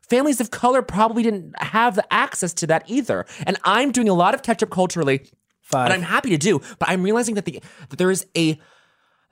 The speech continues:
Speaker 1: the ga-, the, the gatekeepers are,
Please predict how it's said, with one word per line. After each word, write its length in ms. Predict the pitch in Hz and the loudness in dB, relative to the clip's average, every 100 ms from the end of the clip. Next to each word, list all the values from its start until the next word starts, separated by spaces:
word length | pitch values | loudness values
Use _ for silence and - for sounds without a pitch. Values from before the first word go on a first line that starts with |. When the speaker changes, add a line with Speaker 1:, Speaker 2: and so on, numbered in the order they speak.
| - | -6
Speaker 1:
the 120 | 131 | -4
ga-, 320 | 120 165 156 - | -2 0 0 0
the, 120 | 139 117 | -2 -2
the 180 | 151 135 | -2 -4
gatekeepers 840 | - 165 208 - 170 - 139 123 - | 0 0 0 -4 -4 0 0 0 0
are, 300 | 120 120 120 | 2 4 2